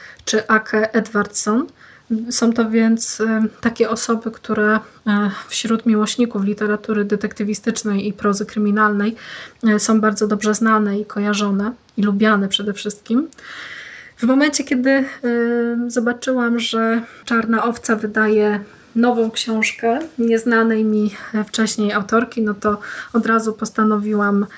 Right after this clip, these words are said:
sprawdzić, co też takiego to będzie i czy warto się temu bliżej przyjrzeć. E, największym zaskoczeniem, jakie mnie spotkało już na starcie, był fakt, że sama autorka, Liza Hogensen,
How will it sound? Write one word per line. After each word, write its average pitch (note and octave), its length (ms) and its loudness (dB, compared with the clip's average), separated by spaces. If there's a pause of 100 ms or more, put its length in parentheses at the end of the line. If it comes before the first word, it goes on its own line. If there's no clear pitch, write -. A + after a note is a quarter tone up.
(280)
sprawdzić, A3+ 760 0
co G#3+ 140 -2
też G#3 200 -4
takiego G#3 640 0 (240)
to G3+ 120 0
będzie G#3 560 2 (440)
i A3+ 60 -6
czy A3 120 -2
warto G#3+ 240 2
się G#3 120 -2
temu G#3+ 220 2
bliżej G#3+ 320 0
przyjrzeć. G#3+ 640 0 (720)
E, A#3+ 260 0 (140)
największym B3 720 0
zaskoczeniem, C#4 680 -2
jakie A#3+ 460 -2
mnie A#3 260 0
spotkało A#3 480 -2
już A3+ 200 0
na A3+ 100 0
starcie, B3 640 -2 (100)
był A3 200 2
fakt, G#3+ 480 -4
że G#3+ 360 -2
sama A3+ 640 2 (220)
autorka, A3+ 680 0 (320)
Liza G#3 280 2
Hogensen, A3 640 0